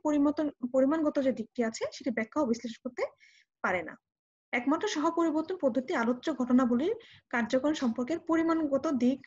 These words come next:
যথাযথভাবে বিশ্লেষণ করতে পারে। সেদিক থেকে বিচার করলে, আহ, দেখা যায় যে সহপরিবর্তন পদ্ধতির বৈজ্ঞানিক মূল্য অপরিসীম। ব্যবহারিক জীবনেও বিভিন্ন বস্তুতে,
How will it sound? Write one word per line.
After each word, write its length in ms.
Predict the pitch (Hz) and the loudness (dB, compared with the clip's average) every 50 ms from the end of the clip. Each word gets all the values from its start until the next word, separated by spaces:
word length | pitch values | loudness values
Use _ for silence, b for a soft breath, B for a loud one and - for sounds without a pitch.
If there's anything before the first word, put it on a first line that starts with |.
| - - | -8 -6
যথাযথভাবে 580 | 226 220 262 254 - - 277 254 233 262 339 | -4 -2 -2 -4 -4 -2 -2 0 0 0 -2
বিশ্লেষণ 420 | 415 262 247 240 - 254 254 269 254 | -2 -2 -2 -2 -2 -2 -2 -2 -2
করতে 280 | 240 226 - - 392 | -2 -4 -8 -8 -8
পারে। 300 | 440 - 269 185 170 156 - b b b b b b b b _ _ _ _ _ _ _ | -4 -4 -4 -4 -4 -8 -14 b b b b b b b b _ _ _ _ _ _ _
সেদিক 420 | - - 254 240 247 349 359 - - | -2 0 0 2 2 0 -2 -2 -2
থেকে 200 | 320 302 339 330 | -2 0 0 2
বিচার 280 | 247 247 247 269 254 | 2 2 2 0 -2
করলে, 340 | 262 - 254 254 262 349 508 571 - b b b b b b _ - | -2 -2 0 0 0 0 -2 -2 -4 b b b b b b _ -8
আহ, 220 | 226 208 208 208 | -4 -2 -2 0
দেখা 280 | 202 233 247 - - 302 | 0 -2 -2 0 0 0
যায় 180 | 302 285 240 | 2 2 2
যে 180 | 202 - 262 359 | 2 0 0 -2
সহপরিবর্তন 640 | - - 247 247 254 254 277 277 269 285 285 330 339 | -2 -2 -4 -4 0 2 0 0 0 0 -4 -4 -6
পদ্ধতির 480 | 330 - 226 208 233 233 233 254 294 415 427 285 | -4 -4 -2 -2 -2 0 0 0 -2 0 0 0
বৈজ্ঞানিক 440 | 240 233 226 214 247 247 262 277 - | 0 2 0 2 2 2 2 2 2
মূল্য 260 | 240 233 233 240 294 | 2 2 2 0 0
অপরিসীম। 520 | 427 359 247 - - 226 226 - - 392 571 - _ b b b b b _ - | 0 -2 -4 -2 -4 -4 -4 -4 -4 -6 -8 -8 _ b b b b b _ -4
ব্যবহারিক 380 | 220 214 214 254 330 381 359 | -2 -2 2 2 2 2 2
জীবনেও 420 | 285 233 240 233 220 208 208 240 311 539 - - _ _ | 2 0 -2 0 0 -2 -2 -2 -2 -2 -4 -8 _ _
বিভিন্ন 340 | 233 226 233 240 269 311 349 | -2 0 2 2 2 2 2
বস্তুতে, 500 | 294 262 254 254 - 240 - 285 359 508 | 2 0 0 0 -4 -4 -2 -2 -2 -2